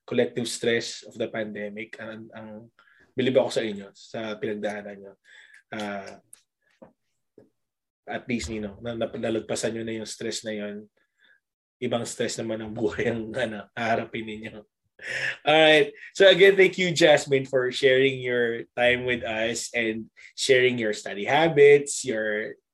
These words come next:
being, uh, you know, your time management with us, and your motivation in reaching the top and being, you know, top notch or top one in the recently concluded,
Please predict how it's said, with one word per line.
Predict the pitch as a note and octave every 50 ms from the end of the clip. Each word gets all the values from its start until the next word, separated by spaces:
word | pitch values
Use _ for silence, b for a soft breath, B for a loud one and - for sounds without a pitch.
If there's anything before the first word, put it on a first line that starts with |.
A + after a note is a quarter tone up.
| _ _ _ C#3+
being, | C3+ C#3+ C#3+ C3+ B2+ B2+ B2 A#2+ - -
uh, | A#2
you | A2+ A#2
know, | A2+ A#2 A#2+
your | A#2+ A2+ G#2+
time | - - A#2+ A#2+ A#2
management | A#2+ A#2+ A#2 A#2 A#2+ A#2+ A2+ - - A#2+ A2+ A2 A2+
with | A2+ A2 A2+
us, | A2+ G#2+ - - A#2
and | A2+
your | A2+ A2+ A2 A2+ A2 B B B B B B _
motivation | - B2 A#2+ C3 A#2+ A#2+ B2 A#2 A2+ - A2+ G#2+
in | G#2 A2 A2+ A2 A2 A2 A2+ - - -
reaching | A#2+ A2+ G#2+ - - A2+ G#2+ G#2
the | G#2 G#2
top | - - G#2+ G#2+ G#2+ A2
and | G#2+ G#2+ G#2
being, | A2 G#2+ G#2+ G#2+ G#2+ G#2 G#2
you | G#2
know, | G#2 G#2+ - - -
top | _ B2 A2+ - -
notch | A#2+ A2+ G#2+ - -
or | A2+ G#2+ -
top | - A2+ A2 - _ -
one | A#2+ A#2+ A#2 A2 - b b b b b b b -
in | D#3+ E3+
the | F3
recently | E3 D#3+ C#3 - D3 C3+ B2+
concluded, | A#2+ A#2+ A#2 - - A#2+ A2 G#2+ G#2+ G#2+ G#2+ G#2 G2+ G#2 -